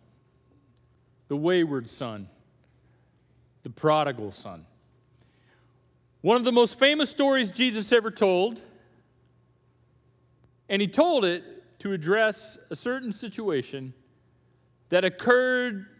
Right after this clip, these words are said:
in the first century, probably time and time again to Jesus, as we will see. It was a common challenge he faced. But he also told it not to, to address something that happened back then. He told us the story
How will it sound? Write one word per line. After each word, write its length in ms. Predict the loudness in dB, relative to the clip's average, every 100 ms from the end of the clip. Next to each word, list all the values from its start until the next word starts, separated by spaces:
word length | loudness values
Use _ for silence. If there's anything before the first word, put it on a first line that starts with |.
| -16
in 220 | -8 -4
the 80 | -4
first 340 | -2 -2 -2 -4
century, 680 | -6 -6 -4 -2 -2 -4 -10 -20 _ _ _ _
probably 500 | 0 0 2 0 -2
time 340 | -2 -4 -4 -6
and 120 | -6
time 240 | -6 -6
again 360 | -8 -6 -8 -8
to 80 | -10
Jesus, 540 | -8 -8 -8 -10 -8
as 160 | -8 -6
we 120 | -6
will 140 | -8
see. 340 | -6 -4 -4 -6
It 80 |
was 160 | -8 -12
a 40 |
common 640 | -12 -10 -8 -8 -10 -14 -18 _ _ _ _ _ _ _
challenge 520 | -14 -14 -12 -14 -16
he 120 | -14 -14
faced. 460 | -14 -16 -16 -20 _ _ _ _ _ _ _ _ _ _ -2
But 120 | 2
he 80 | 4
also 420 | 4 2 0 0
told 380 | 0 0 2 2
it 160 | -2 -2
not 280 | -2 -2 -4
to, 180 | -6
to 200 | -6 -6
address 360 | -6 -2 -2 -2
something 320 | -6 -6 -8
that 140 | -8 -6
happened 360 | -6 -6 -8
back 260 | -8 -10 -10
then. 460 | -8 -8 -8 -14 -10
He 400 | -8 -8 -10 -14
told 340 | -10 -8 -6
us 280 | -6 -8 -14
the 140 | -14
story 600 | -12 -8 -6 -4 -6 -10